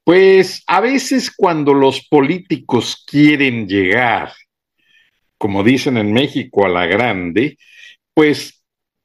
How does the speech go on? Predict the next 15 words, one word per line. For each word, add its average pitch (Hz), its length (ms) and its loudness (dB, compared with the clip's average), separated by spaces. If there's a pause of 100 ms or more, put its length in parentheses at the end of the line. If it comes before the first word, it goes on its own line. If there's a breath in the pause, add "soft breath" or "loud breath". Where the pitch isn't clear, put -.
(160)
le 98 160 -4
pasó 123 280 -2
a 170 40 4
López 185 340 2
Obrador, 147 600 0 (920)
prometió 165 800 0
todo 214 560 4
y 127 140 -2
no 131 200 2
dio 147 220 2
nada. 160 420 -2 (1700)
Las 139 360 0
elecciones 240 800 0
en 135 240 0
Georgia, 165 680 0